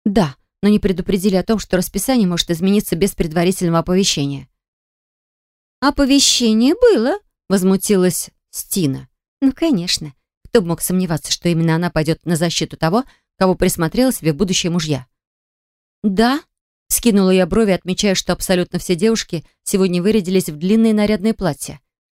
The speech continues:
кроме одной. Темнокожая адептка в тёмных брюках стояла чуть поодаль и с недовольством косилась в сторону моей сокурсницы.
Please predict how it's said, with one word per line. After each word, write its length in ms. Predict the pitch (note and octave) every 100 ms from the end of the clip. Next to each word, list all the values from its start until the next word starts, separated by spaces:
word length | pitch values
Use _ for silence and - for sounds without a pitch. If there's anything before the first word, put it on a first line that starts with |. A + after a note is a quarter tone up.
| _
кроме 280 | F3 F3+ F3
одной. 380 | D#3+ E3 D3+ - _ _ _
Темнокожая 600 | - F#3+ F#3 - F#3+ E3+
адептка 420 | E3+ F#3 - - E3
в 60 |
тёмных 360 | - F3 E3+ D#3+
брюках 340 | F#3 G3+ D3+
стояла 320 | - F3+ E3+
чуть 220 | D#3 E3 -
поодаль 440 | E3 G3 E3+ C#3 - _ _ _
и 80 | A3+
с 120 | -
недовольством 760 | F#3 D#3 E3+ G#3+ G#3+ - F3+
косилась 480 | E3+ D#3 - G#3+ D#3+
в 20 |
сторону 360 | - F#3 E3+ D#3
моей 220 | C#3+ D3+
сокурсницы. 800 | D3 C#3 - D#3+ - C#3 - -